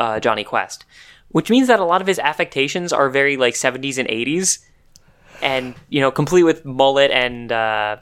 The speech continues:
the fact that he, it, like, his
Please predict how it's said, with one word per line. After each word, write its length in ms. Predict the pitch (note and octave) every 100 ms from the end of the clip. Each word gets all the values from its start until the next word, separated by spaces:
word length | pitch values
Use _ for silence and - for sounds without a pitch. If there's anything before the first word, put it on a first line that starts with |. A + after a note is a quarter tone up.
| _ _ _ -
the 80 |
fact 320 | A#2+ C3 B2 -
that 180 | A#2+
he, 680 | A#2 B2+ A#2+ A#2 A2+ A2 - _ _ _ _ _
it, 180 | - C3 -
like, 240 | D3+ D#3 - _ _ _ _ - - _
his 400 | C#3 F#3 G3 E3